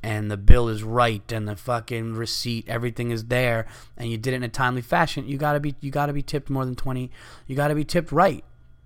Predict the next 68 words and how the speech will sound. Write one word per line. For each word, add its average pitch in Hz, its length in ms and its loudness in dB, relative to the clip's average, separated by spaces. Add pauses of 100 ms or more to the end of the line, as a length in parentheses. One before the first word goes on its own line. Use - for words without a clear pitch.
(320)
You 131 80 -6
gotta 147 220 6
be 139 100 0
tipped 135 240 -6
right. 113 240 -6 (920)
Like, 147 100 0
I'll 202 120 10
tell 202 180 8
somebody 151 320 2
too, 160 140 -2
like, 127 160 0
if 120 120 -10
I, 147 180 6
like, 139 260 0
if 120 100 -10
I 135 100 0
just 147 140 -2
have 151 100 2
a 127 60 -4
card 135 300 4
on 139 80 0
me 143 120 0
and 131 80 -2
I 123 80 0
run 127 220 0
out 127 100 0
of 120 100 -6
cash 131 520 -4 (460)
and 117 200 -4
the, 120 160 -2
the, 120 200 0
the 120 100 0
only 127 220 4
thing 131 140 -4
I 123 100 2
could - 180 -12
tip 131 240 -2
is 117 140 4
with 123 120 -4
my 117 200 -4
cash, 127 600 -4 (640)
I'll 143 160 6
say, 156 280 2
like, 120 200 -2
"Hey, 131 160 0
man, 123 220 -2
listen, 123 340 -4
let 120 100 -6
me, 123 100 -4
I, 117 340 0
I - 20 2
will 131 160 0
get 127 180 -4
you 131 100 -4
next 127 220 -6
time," 123 200 -4
and 120 80 -4
I'll 131 120 2
remember, 127 420 -2
I'll 120 120 -2
say, 127 200 -4
"Hey, 127 240 -2
I'll, 117 260 -6
what 127 180 -4
can 135 120 -6
I 127 100 0
do 127 280 -4
to, 117 160 -4